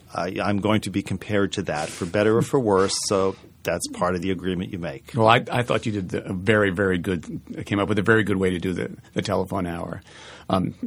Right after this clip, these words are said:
Speaker 2: in-, including making Harvey Johnson more, more of a character. And I believe,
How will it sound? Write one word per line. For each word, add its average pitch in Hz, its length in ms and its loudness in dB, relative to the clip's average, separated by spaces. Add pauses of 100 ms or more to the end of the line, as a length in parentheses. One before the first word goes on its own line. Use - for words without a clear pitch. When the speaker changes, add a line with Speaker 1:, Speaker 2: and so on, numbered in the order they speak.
(160)
Speaker 2:
in-, - 220 0
including 104 560 2
making 104 320 2
Harvey 101 260 2
Johnson 101 380 2
more, 101 320 4
more 113 240 6
of 101 100 4
a 95 60 4
character. 98 600 0 (300)
And 120 100 4
I 120 60 6
believe, 143 560 4